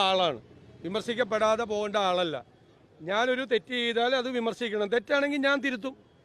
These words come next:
ഞാൻ തിരുത്തും, കറക്റ്റായിട്ട് തിരുത്തും. അല്ലല്ല, അത് ഞാൻ പറഞ്ഞല്ലോ, ഞാൻ എന്തെങ്കിലും തീരുമാനത്തിൻ്റെ ബ-, തെറ്റായ, ഞാൻ ഒരു സർക്കുലർ ഇറക്കിയിട്ടില്ല, ഒരു സർക്കുലർ ഇറക്കിയിട്ടില്ല, ഒരു സർക്കുലർ ഇറങ്ങിയിട്ടില്ല,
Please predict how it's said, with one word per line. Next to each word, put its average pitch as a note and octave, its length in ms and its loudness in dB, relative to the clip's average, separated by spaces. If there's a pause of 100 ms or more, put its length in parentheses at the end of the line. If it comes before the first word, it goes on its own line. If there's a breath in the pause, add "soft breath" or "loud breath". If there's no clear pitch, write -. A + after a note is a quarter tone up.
(400)
ഞാൻ A#3+ 180 4
തിരുത്തും, G#3 280 -6 (600)
കറക്റ്റായിട്ട് C4 500 2
തിരുത്തും. A#3+ 240 0 (500)
അല്ലല്ല, C#4 240 4 (100)
അത് D4+ 80 -2 (240)
ഞാൻ A3 140 4 (100)
പറഞ്ഞല്ലോ, A#3+ 400 2 (160)
ഞാൻ F3 260 2 (120)
എന്തെങ്കിലും A3+ 380 -4 (100)
തീരുമാനത്തിൻ്റെ G3+ 720 -2 (520 loud breath)
ബ-, F3+ 180 0 (120)
തെറ്റായ, G3+ 340 2 (100)
ഞാൻ F#3+ 160 -6
ഒരു D4+ 160 -2
സർക്കുലർ A#3 420 0
ഇറക്കിയിട്ടില്ല, E3 380 -4 (640)
ഒരു G#3 180 -4
സർക്കുലർ F#3 460 -4
ഇറക്കിയിട്ടില്ല, C#3+ 360 -12 (640)
ഒരു A3 180 -2
സർക്കുലർ G#3+ 440 0
ഇറങ്ങിയിട്ടില്ല, F#3 440 -2